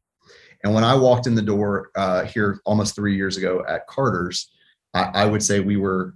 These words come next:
heavily weighted towards promotion. Coupons. You know, I always say we were the Bed Bath and Beyond of baby. You would not walk in without one of those blue twenty percent off coupons to Carter's.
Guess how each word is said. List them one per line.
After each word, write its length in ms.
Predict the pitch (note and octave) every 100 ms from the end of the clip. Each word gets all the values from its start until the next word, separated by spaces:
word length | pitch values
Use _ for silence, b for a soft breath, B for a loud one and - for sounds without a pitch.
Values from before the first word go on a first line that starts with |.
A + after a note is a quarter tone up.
| _
heavily 380 | - C3+ C3+ C3
weighted 400 | G#2 G2+ G2 F#2
towards 320 | - F#2+ - -
promotion. 720 | - A2 F#2 D#2+ - D2 D2+ _ _ b b b
Coupons. 560 | - C3+ - D#2+ D2 -
You 120 | G#2
know, 80 | F#2
I 60 | F#2
always 180 | G#2+ G#2+
say 100 | G#2+
we 140 | G#2+
were 80 | G#2
the 80 | G2
Bed 160 | G2+
Bath 180 | G2+ F#2+
and 80 | G2
Beyond 380 | F#2+ - F2+ F#2
of 100 | -
baby. 240 | F#2 F2+
You 140 | F2
would 100 | G2+
not 180 | G#2+ G2+
walk 220 | G#2 G2+
in 80 | G#2
without 300 | G#2 F#2+ F#2+
one 80 | G2
of 40 |
those 140 | F#2+ F#2+
blue 180 | G2+ G2+
twenty 240 | - G2+
percent 260 | G2 F#2+ G2
off 160 | F#2 -
coupons 400 | G#2+ F#2 F2+ -
to 120 | -
Carter's. 500 | F2+ E2+ D#2+ -